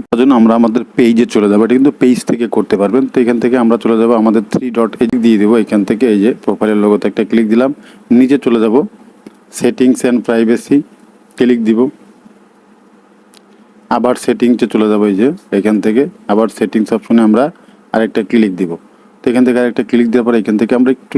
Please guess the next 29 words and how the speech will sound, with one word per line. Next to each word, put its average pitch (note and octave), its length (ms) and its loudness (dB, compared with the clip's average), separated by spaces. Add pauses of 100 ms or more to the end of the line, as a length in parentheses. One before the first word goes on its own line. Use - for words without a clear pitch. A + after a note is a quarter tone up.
নিচে A2 220 0
যাবো, A2 120 2 (120)
বেশি A2 240 -2
নিচে G#2+ 200 0
যাবো G#2 200 0
না। C3 40 2 (640)
টিএবি A#2+ 440 2 (120)
ট্যাব, B2 200 0 (760)
বিআর A#2+ 320 2 (100)
বার, B2 180 2 (180)
ট্যাব B2 160 0 (120)
বার, G2 160 -2 (600)
এখানে B2 240 0
একটা A2+ 200 -4
ক্লিক G#2+ 260 0
করবেন। G#2+ 240 0 (2250)
এখানে C3 220 0
একটা B2 220 -6
ক্লিক B2+ 240 2
করার B2 200 0
পরে B2+ 200 2
এখানে A#2+ 280 0
উপরে A#2 240 -2
আপনার A#2 240 -2
দুইটা A#2+ 260 0
অপশন - 200 -6 (100)
আসছে, - 260 -6
এই A2 100 2
যে C3 60 4